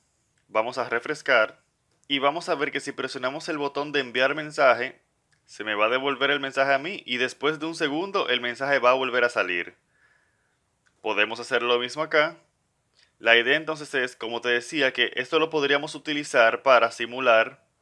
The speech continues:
actualizaciones de un proceso que el usuario ha iniciado Y con esto, él va a recibir todas las actualizaciones a medida que el proceso se vaya realizando.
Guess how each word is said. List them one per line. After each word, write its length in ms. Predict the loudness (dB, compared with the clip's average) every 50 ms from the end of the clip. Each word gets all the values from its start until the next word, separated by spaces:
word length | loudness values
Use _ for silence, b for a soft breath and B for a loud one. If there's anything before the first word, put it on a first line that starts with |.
| _ _ _ _ _ _ 2
actualizaciones 840 | 2 2 4 2 0 2 0 -2 -8 -8 -4 -4 -4 -4 -4 -4 -6
de 60 | -6
un 80 | -8
proceso 560 | -6 -4 -4 -4 -2 0 0 0 0 -2 -2 -2
que 100 | 0 0
el 80 | 0
usuario 640 | 0 -2 -2 2 4 4 6 4 4 0 -2 -4 -10 _ _ _ _ 2
ha 380 | 4 6 8 6 6 4 0 _ _ _ _ _ _ _ _ _
iniciado 800 | -4 -2 -2 -2 -4 -4 -2 4 6 8 8 8 6 0 -8 _ _ _ _ _ _ _ _ _ _ _ _ _ _ _ _ _ _
Y 140 | -8 -6 -4
con 220 | -4 -4 -2 -2
esto, 400 | -2 -2 -2 -2 0 2 2 2
él 180 | 2 2 2 4
va 80 | 2
a 60 | 2 2
recibir 600 | 0 -6 -6 -4 -2 0 2 0 0 -2 -6 _
todas 200 | -2 2 2 2
las 140 | 2 2 -2
actualizaciones 760 | -4 -6 -4 -6 -6 -4 -6 -6 -4 -4 -4 -4 -2 0 -2
a 60 | 0
medida 340 | 0 -2 -4 -4 -6 -6 -6
que 100 | -6 -8
el 60 | -8
proceso 340 | -6 -8 -6 -8 -10 -10 -8
se 140 | -6 -4
vaya 280 | -2 0 0 0 0 0
realizando. 680 | 0 0 0 0 -2 -4 -4 -4 -4 -6 -12 -14 -14 _